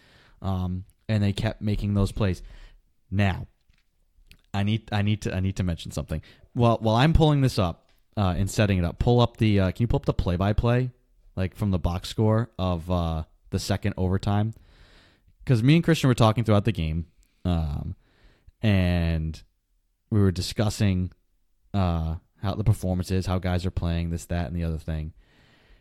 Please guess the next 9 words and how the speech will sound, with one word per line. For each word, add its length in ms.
And 760
we 120
were 120
both 280
kinda 220
on, 320
uh, 400
Gordon 240
Hayward. 360